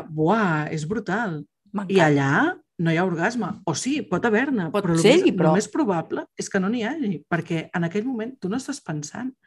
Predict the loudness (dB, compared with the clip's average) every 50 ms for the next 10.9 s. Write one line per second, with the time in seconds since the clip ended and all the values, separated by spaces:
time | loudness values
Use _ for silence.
0 | _ _ _ _ _ -8 -4 0 2 4 4 2 2 -2 -4 -2 -2 -2 -2 -2
1 | -4 -6 -4 -6 -4 -4 -4 -4 -4 -4 -6 -8 -8 -8 -8 -8 -8 -6 -8 -8
2 | -8 -10 -10 -10 -14 -18 -20 -20 -10 -4 -2 -2 -2 0 0 -2 -2 -2 -2 -4
3 | -4 -4 -6 -6 -8 -8 -8 -10 -10 -12 -12 -12 -14 _ _ _ _ -20 -20 -20
4 | -20 -20 -10 _ 6 8 10 10 10 8 8 6 4 4 2 2 0 -2 -6 -12
5 | -14 -14 -16 _ _ _ _ _ -20 -20 -20 -20 _ _ _ 0 0 2 2 4
6 | 4 4 6 6 4 4 2 2 0 0 0 -2 -2 -4 -6 -8 -8 -8 -10 -10
7 | -10 -12 -12 -12 _ _ _ _ 0 4 4 4 4 4 2 0 -4 -4 -2 2
8 | 2 4 4 2 0 -4 -8 _ _ -12 -12 -10 -6 0 2 2 2 2 0 -2
9 | 0 -2 -2 -2 -6 -6 -6 -6 -6 -6 -8 -8 -6 -4 -2 -2 -2 -2 -4 -4
10 | -4 -4 -4 -4 -4 -4 -4 -4 -4 -4 -6 -6 -8 -8 -10 -10 -12 -12